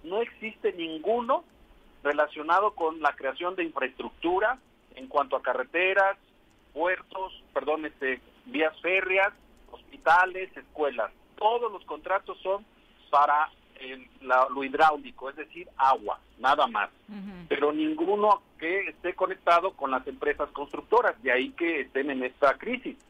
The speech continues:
Speaker 2: Ujú.
Speaker 1: porque el gobierno no está destinando gasto público a reactivar ese sector que es muy importante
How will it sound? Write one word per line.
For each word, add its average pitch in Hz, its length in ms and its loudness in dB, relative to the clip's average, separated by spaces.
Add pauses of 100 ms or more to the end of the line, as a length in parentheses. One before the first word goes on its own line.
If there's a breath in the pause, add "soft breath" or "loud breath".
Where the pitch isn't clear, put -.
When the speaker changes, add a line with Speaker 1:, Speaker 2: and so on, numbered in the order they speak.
Speaker 2:
Ujú. 208 280 -12
Speaker 1:
porque 139 240 2
el 131 80 -2
gobierno 180 760 -2 (200)
no 277 160 -4
está 180 180 0
destinando 165 640 -2
gasto 151 320 2
público 160 640 -4 (320)
a 120 100 0
reactivar 120 600 0
ese 160 160 -10
sector 151 460 -2
que 156 100 -2
es 147 120 -6
muy 185 200 -2
importante 160 680 -2